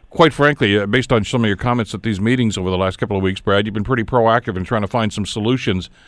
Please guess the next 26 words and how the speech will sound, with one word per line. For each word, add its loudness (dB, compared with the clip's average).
and, 0
and 0
establishing 2
some -4
parameters -2
here. 0
Uh, 6
are 4
you 4
concerned 2
that, 0
uh, 4
that 0
obviously 0
two -2
groups -2
that 0
may -2
have 0
different -2
opinions -2
on 0
who 0
should -6
be 0
there, 2